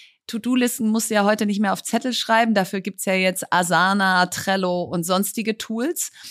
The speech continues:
Wunderlist, die ich auch sehr geliebt hab, die leider irgendwann aus dem Store genommen wurde. Aber vielleicht, äh, kommt sie noch mal wieder.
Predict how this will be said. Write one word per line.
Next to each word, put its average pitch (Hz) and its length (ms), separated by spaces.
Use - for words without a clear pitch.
Wunderlist, 190 920
die 185 200
ich - 120
auch 180 100
sehr 208 360
geliebt 196 460
hab, 226 240
die 208 100
leider 185 280
irgendwann 196 340
aus 180 160
dem 196 100
Store 190 320
genommen 208 360
wurde. 233 460
Aber 180 320
vielleicht, 190 580
äh, 180 160
kommt 233 280
sie 220 100
noch 196 180
mal 185 220
wieder. 208 320